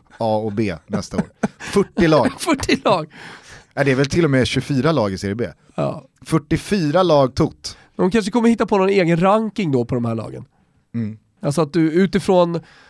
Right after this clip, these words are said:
Speaker 2: den här säsongen, lite så som man fördelar T V-pengarna i Italien. Utifrån den här säsongen då, som, som stoppas imorgon tisdag.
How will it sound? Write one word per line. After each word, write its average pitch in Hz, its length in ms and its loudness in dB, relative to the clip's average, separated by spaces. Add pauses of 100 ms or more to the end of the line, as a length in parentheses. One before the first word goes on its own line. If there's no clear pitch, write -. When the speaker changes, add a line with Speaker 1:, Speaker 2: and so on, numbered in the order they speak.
(120)
Speaker 2:
den 180 200 0
här 254 220 4
säsongen, 165 640 0
lite 190 280 0
så 175 180 0
som 170 100 -6
man 170 100 0
fördelar 151 540 0
T 165 240 -4
V-pengarna 139 1080 -2
i 139 200 0
Italien. 135 440 -8
Utifrån 180 380 -2
den 190 100 2
här 247 200 4
säsongen 135 520 -4
då, 127 180 -6
som, 135 240 -6 (120)
som 143 180 -6
stoppas 190 520 -2
imorgon 139 320 0
tisdag. 123 380 -8